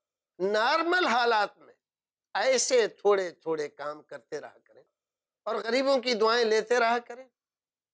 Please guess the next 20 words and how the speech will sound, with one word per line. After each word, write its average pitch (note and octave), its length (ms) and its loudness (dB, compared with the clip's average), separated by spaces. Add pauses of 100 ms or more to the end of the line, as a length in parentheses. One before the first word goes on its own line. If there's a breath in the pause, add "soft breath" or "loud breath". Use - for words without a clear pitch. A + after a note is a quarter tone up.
(120)
तो E3 120 -6
उम्मीद F3+ 340 4
रखनी E3+ 320 -6
चाहिए D#3+ 440 -6 (540)
कि F3+ 80 2
आपके F3+ 640 0
घर D#3 260 -4
पर F#3 240 -2
कोई F3 340 -2
संकट D#3 580 -6
नहीं C#3 320 -6
आएगा, G#3 360 0
कोई D#3+ 200 -6
परेशानी C3 640 -16
नहीं C3 300 -10
होगी F#3 340 0
और A3 120 2
अल्लाह D#3 280 -2
रब्बुल F#3 300 0
इज़्ज़त A3 360 -2